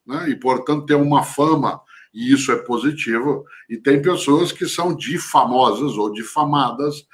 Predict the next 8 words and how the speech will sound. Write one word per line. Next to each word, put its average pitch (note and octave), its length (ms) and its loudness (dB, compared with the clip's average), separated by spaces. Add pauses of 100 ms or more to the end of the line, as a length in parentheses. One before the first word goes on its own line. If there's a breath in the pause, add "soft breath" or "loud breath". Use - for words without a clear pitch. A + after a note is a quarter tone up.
(220 loud breath)
que - 40 -14
são C3+ 160 4
aquelas C#3+ 380 2
que - 100 -10
têm D#3 120 0
uma E3 140 4
memória D3 640 2
negativa. C3 680 -2